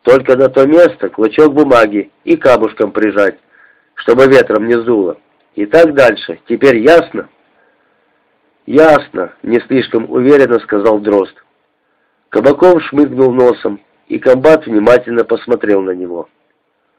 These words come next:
"Всё это займёт у вас не более двух часов. Может так получиться, что на нейтралке окажутся немцы. Тогда послушайте, чем они занимаются.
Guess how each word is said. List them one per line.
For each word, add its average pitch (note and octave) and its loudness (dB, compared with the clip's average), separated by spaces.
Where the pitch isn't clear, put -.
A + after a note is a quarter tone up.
"Всё - 0
это E3 4
займёт D#3 2
у C#3 -6
вас C3+ 2
не C3+ -4
более C#3+ 4
двух C3+ -4
часов. C3 0
Может D3 2
так C#3+ 0
получиться, D3+ -2
что - -6
на A#2 0
нейтралке C#3 0
окажутся C3+ -2
немцы. D3 -2
Тогда G#2+ 0
послушайте, C3+ -2
чем A#2+ 0
они A2+ 0
занимаются. G#2+ -2